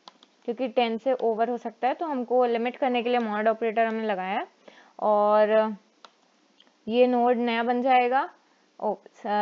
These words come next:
या इसका रिजल्ट पॉइंटर का जो नेक्स्ट है ना, वो हमारा नया नोड बन जाएगा। और हाँ, कैरी को अब हम अपडेट कर देंगे, carry would be digit by ten, right?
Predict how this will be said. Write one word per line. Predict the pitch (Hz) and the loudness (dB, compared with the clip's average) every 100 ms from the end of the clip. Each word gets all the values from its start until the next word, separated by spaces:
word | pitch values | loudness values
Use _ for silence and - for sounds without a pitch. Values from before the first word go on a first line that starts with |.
| 208 | 0
या | 214 240 190 - | 2 2 0 -6
इसका | 233 - 277 | -4 2 2
रिजल्ट | 277 262 311 | 4 2 0
पॉइंटर | 349 302 302 | -2 -2 -2
का | 349 | 0
जो | 311 | -2
नेक्स्ट | 254 226 - 226 | -4 -6 -8 -8
है | |
ना, | 214 339 - _ _ - | -8 -10 -16 _ _ -8
वो | 208 240 262 | 0 4 4
हमारा | 285 254 226 220 240 | 2 -2 -2 0 0
नया | 220 208 226 | -2 -4 -6
नोड | 233 202 208 | -6 -8 -8
बन | 202 214 | -8 -6
जाएगा। | 214 208 208 302 - _ _ _ - | -4 -4 -6 -8 -12 _ _ _ -8
और | 196 196 196 202 | -4 0 0 2
हाँ, | 214 220 240 202 220 - | 2 0 -2 -4 -6 4
कैरी | 240 226 269 311 311 | 6 6 2 -2 -2
को | 302 | 0
अब | 254 262 | 2 0
हम | 233 220 | -4 -4
अपडेट | 196 214 233 | -4 -4 -4
कर | 254 240 | -2 -2
देंगे, | 254 254 269 320 _ - - - | -2 -4 -6 -10 _ -20 -14 0
carry | 226 226 277 | 2 4 2
would | 269 262 226 | 0 -2 -4
be | 285 415 - _ _ _ _ - | -6 -6 -12 _ _ _ _ -6
digit | 214 214 262 233 | -2 0 0 2
by | 214 190 | 0 0
ten, | - - 226 | -4 -14 -12
right? | 220 370 | -8 -8